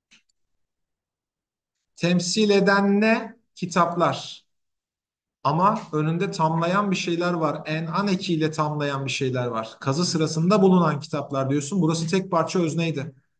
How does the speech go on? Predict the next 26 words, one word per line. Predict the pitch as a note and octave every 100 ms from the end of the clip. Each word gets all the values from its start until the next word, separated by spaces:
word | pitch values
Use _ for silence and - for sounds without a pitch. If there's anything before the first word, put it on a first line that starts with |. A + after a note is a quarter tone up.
| _ _ _ B2+
"The | C#3+
books | F3+ A3 - - -
which | E3 G#3
were | G#3+ G#3 F#3+
found | G3+ G3 F#3 D#3
during | F3+ F3+ F#3
excavation" | F#3 - F3+ G3+ A#3 - F#3 D#3
diyerek | D3 D3+ G#3 C4 - _ _ _ -
kazı | D#3 F#3
sırasında | F#3 F3 G3+ G#3+
bulunan | A3 A#3
kitaplar | A#3 G3+ D3 B2+
dedik. | A#2 A#2
Sırada | - D#3+ F3
ne | A#3+ B3
var? | B3+ B3+ - _ _ -
Temsil | C#3 - F3+
ediyor. | C#3 A#2+ - - _ _ _ _ _ _ _ -
Temsil | C#3+ C#3 - G3 G3+
ediyor. | - C#3 B2+ A#2 A2+ - _ _ _ _ -
İlaç | E3 F#3 A3 A3 -
mümessilleri | F#3+ G3 G3+ - - G3 G3 G3+ G#3+
vardır. | G3 D#3 C3+ C#3 B2
Firmayı | - F3+ F3+ F3+ G3 B3 -
temsilen | F#3+ F#3+ F#3+ - A3 G#3 F3+ D#3+ D#3+
oradadır. | D3 B2 B2+ B2+ - - -